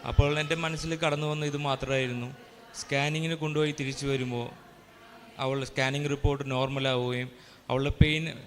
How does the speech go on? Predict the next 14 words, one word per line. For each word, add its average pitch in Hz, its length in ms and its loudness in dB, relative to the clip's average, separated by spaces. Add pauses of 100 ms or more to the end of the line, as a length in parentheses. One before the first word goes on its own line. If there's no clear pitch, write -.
(120)
മു-, 147 260 -4
ഫുള്ളായി 147 460 4
എടുത്ത് 143 240 0
മാറ്റുകയും 139 500 0
ചെയ്യുകയാണെങ്കിൽ 123 500 -2
ഞാൻ 120 220 -2
കൃപാസനത്തിൽ 127 600 -2
വന്ന്, 120 280 0 (500)
ആ, 131 80 -2 (560)
അമ്മയുടെ 131 400 2
മധ്യസ്ഥത്തിൽ 127 580 -2
ഞാൻ 123 140 0
സാക്ഷ്യം 127 460 0
പറയാമെന്ന് 120 420 -2